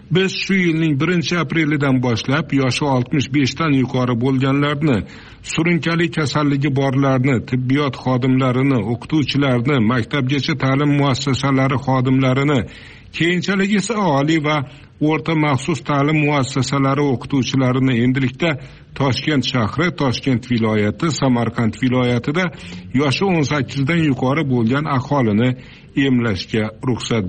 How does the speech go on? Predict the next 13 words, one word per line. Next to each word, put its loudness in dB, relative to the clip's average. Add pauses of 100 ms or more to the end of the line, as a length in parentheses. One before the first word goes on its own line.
berdik", 0 (200)
dedi 0
Otabekov. -2 (480)
U 4 (440)
keyingi 0
paytlarda 0 (120)
o'lim 2
holatlari 0 (100)
ko'payganini 2 (120)
tan 2
oldi. 0 (500)
"Haqiqatan -2 (100)
ham 0